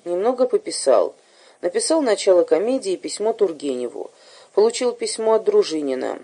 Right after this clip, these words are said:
Хвалит юность, но не слишком. Мне приятно с Машей. Много болтал о своих планах, об отъезжем поле. Завтра, кажется, Пороша.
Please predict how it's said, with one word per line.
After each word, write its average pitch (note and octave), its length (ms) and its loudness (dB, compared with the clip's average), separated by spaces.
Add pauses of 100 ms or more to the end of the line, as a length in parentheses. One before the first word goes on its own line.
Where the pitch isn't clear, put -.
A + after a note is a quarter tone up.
(220)
Хвалит B3 440 2
юность, D#3+ 500 -4
но G3 120 -2
не A#3+ 140 -4
слишком. C#3 640 -8 (520)
Мне C4 200 2
приятно A3 460 2
с - 140 -6
Машей. D3 580 -4
Много A#3 340 0
болтал G3+ 460 6
о F3+ 40 2
своих C3+ 360 0
планах, G#3+ 560 2 (320)
об D3+ 180 2
отъезжем A3 560 2
поле. B2+ 420 -2 (500)
Завтра, G3+ 440 2
кажется, G3+ 440 2
Пороша. B2+ 640 2